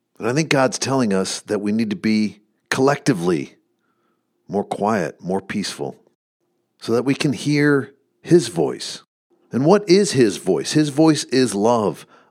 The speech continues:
abundance, experience, joy, playfulness, all those things that we think we don't deserve, all those things we think we need to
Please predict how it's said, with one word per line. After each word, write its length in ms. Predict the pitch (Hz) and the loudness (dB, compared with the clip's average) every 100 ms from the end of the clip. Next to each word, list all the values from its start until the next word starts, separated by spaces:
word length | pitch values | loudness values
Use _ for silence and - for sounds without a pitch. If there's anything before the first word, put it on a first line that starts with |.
| - | -4
abundance, 840 | 117 107 123 127 113 143 135 - - _ _ | -2 0 0 2 0 -2 -4 -14 -16 _ _
experience, 840 | 113 - - - 131 120 98 73 - | -4 -2 -4 0 2 2 0 -2 -6
joy, 480 | 95 123 117 104 80 | 0 4 6 4 2
playfulness, 960 | - 127 127 107 87 71 - - - _ | 2 4 4 2 -2 -2 -6 -10 -14 _
all 240 | - 110 117 | 0 2 4
those 460 | 110 104 98 - | 4 2 2 -4
things 400 | - 123 110 101 - | -4 0 2 0 0
that 220 | 90 87 - _ _ _ - | 0 -2 -10 _ _ _ -12
we 160 | 92 | -8
think 360 | 101 107 104 92 - | -6 -2 -2 -4 -8
we 140 | 95 | -4
don't 280 | 92 85 85 | -2 -2 -4
deserve, 600 | 92 92 120 87 71 - - _ _ - | -6 -2 -2 -2 -4 -14 -20 _ _ -8
all 160 | - 127 | -2 2
those 300 | 131 127 - | 2 2 0
things 360 | 113 104 107 | 0 0 0
we 140 | 104 107 | 0 -2
think 340 | - 117 110 | 0 -2 0
we 140 | 98 101 | 0 0
need 300 | 107 107 101 | 2 0 0
to 420 | 110 104 101 85 | 0 0 0 -4